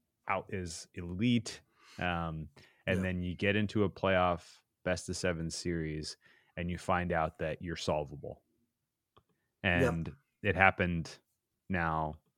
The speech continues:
Speaker 1: multiple playoff runs in a row. And even, you know, in, in some situations where you had huge circumstantial advantages last year without Kawhi on the floor.
Speaker 2: Yeah, exactly.
Speaker 1: And it still didn't,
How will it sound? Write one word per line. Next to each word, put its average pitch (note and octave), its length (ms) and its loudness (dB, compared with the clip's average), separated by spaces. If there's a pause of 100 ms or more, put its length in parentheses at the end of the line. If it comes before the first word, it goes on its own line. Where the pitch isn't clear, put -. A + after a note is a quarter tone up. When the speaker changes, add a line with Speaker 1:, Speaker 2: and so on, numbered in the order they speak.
(180)
Speaker 1:
multiple G2 460 4
playoff F2+ 440 4
runs D#2+ 260 -2
in D#2 100 -6
a D2+ 60 -8
row. F#2+ 400 2 (1200)
And D#2+ 480 -2
even, B2 380 10
you F#2+ 120 0
know, D#2 80 -2
in, F#2 280 -4
in A#2+ 160 6
some G2+ 220 4
situations F#2+ 720 0
where E2 140 -4
you F#2 180 -2
had D#2 440 -2 (360)
huge B2 500 6
circumstantial F2 800 -2
advantages F2 800 -4
last E2+ 380 0
year F#2+ 140 2
without D#2+ 320 0
Kawhi D#2 440 0
on F2+ 120 -2
the F#2+ 60 -4
floor. A#2 240 -2
Speaker 2:
Yeah, F#2+ 180 -2
exactly. F#2+ 520 -6
Speaker 1:
And E2+ 80 -2
it D2+ 120 -6
still F2 380 -2
didn't, G2 340 0